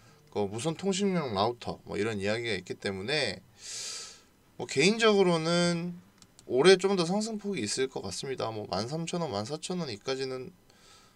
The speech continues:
뭐 충분히 좀 도달해주지 않을까라고 생각이 들거든요. 그리고 지금 영업이익 자체도 굉장히 괜찮고요.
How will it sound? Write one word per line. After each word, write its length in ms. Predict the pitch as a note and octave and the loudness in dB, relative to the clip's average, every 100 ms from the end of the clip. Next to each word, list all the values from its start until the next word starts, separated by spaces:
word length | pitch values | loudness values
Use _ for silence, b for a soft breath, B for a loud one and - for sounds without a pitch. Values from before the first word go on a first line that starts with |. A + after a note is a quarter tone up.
| b | b
뭐 100 | - - | -14 -8
충분히 400 | - G3+ G#3 E3+ | -4 -2 -2 -2
좀 320 | B2+ G#2+ G2+ | -4 -6 -8
도달해주지 680 | - A#2 C3+ D#3+ F#3+ F3+ | -4 0 0 -2 -4 -2
않을까라고 960 | F#2 G#2 A2+ G#2 F#2+ _ _ - G#2+ A2 | -2 -4 -4 -4 -4 _ _ -8 -6 -4
생각이 320 | F3 A3 G3+ | -6 -6 -6
들거든요. 460 | - F2+ F#2 - E3+ - B B B B B B | -6 -6 -6 -12 -16 -20 B B B B B B
그리고 200 | D#3 F3 | 4 4
지금 220 | E3 C3+ | 4 4
영업이익 440 | B2 F3 F3+ F3+ | 6 6 6 4
자체도 440 | - - - - A2+ | 0 -6 -4 -2 -4
굉장히 420 | G#2+ G2+ A2+ G#2+ | -6 -6 -6 -8
괜찮고요. 640 | G#2 F2+ C3+ - F2+ - | -8 -8 -8 -8 -10 -10